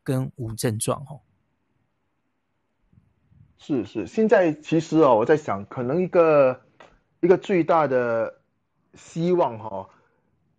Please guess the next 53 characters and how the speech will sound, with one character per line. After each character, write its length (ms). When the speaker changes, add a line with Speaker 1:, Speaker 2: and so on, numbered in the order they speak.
Speaker 2:
因 80
为 40
我 40
们 100
是 80
从， 400
今 180
天 140
是 80
几 180
号 160
啊？ 160
今 140
天 180
是 60
二 80
十 80
八 120
号， 60
我 20
们 100
是 80
从 160
昨 160
天 300
开 180
始 240
又 240
一 40
个 360
小 320
缩 180
紧 220
啊， 120
其 120
实 120
是 100
很 160
小 220
的 60
缩， 140
其 320
实 160
是 120
很 200
小 200
的 80
缩 240
紧， 280
缩 200
紧。 240
然 120
后 240